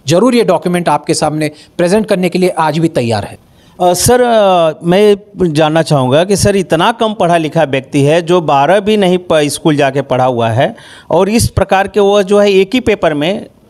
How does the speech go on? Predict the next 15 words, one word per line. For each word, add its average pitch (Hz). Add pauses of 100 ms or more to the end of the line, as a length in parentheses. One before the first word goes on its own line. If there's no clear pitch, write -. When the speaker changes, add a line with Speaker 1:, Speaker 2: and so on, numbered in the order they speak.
(140)
Speaker 2:
नाम 170
और 170
पैन 180
आधार 147
अलग 156
देता 147
है 143
डिटेल्स 127 (240)
और 151
बायर्स 156
में 202
अलग 160
दे 143
रहा 117
है। -